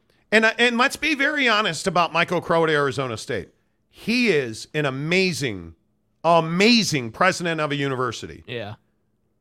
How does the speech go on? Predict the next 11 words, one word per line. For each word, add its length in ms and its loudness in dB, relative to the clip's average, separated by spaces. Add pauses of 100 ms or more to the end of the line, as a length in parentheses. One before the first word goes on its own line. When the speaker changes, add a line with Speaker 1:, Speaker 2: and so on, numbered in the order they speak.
(500)
Speaker 1:
Uh, 80 -2
don't 240 0
let 140 0
him 100 -4
get 160 -4
near 180 -4
athletics. 680 -8
Speaker 2:
Seriously. 600 -2 (220)
Speaker 1:
Do 180 -2
not, 380 2
no, 120 -4